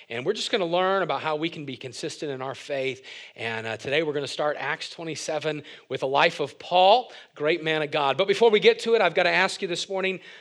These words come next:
uh, I gotta ask you to be honest. Okay, so I'm gonna ask you a question, and I want you to think about the answer before you answer, 'cause you don't wanna lie. We're in church. How many of you have ever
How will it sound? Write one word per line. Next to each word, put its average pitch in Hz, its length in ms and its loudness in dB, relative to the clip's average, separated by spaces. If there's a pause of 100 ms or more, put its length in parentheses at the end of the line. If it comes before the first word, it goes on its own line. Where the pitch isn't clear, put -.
(140)
uh, 143 320 -2
I 139 120 -6
gotta 247 140 4
ask 220 200 2
you 185 60 -4
to 190 60 -2
be 202 100 0
honest. 175 560 0 (400)
Okay, 165 180 -4
so 160 200 -4
I'm 156 100 -4
gonna 170 100 0
ask 185 240 0
you 214 60 -2
a 196 40 -2
question, 208 460 2
and 175 100 -2
I 160 40 -2
want 156 200 -4
you 175 40 -8
to 165 180 -2 (520)
think 226 360 2
about 208 240 6
the 190 140 2
answer 185 360 0
before 170 440 -4
you 180 160 -2
answer, 185 420 0
'cause 135 180 -14
you 139 60 -8
don't 139 80 -4
wanna 156 140 -4
lie. 170 420 0
We're 131 140 -6
in 151 60 -8
church. 170 500 -8 (2500)
How 202 200 6
many 277 220 6
of 190 80 2
you 196 300 4
have 180 240 4
ever 247 680 4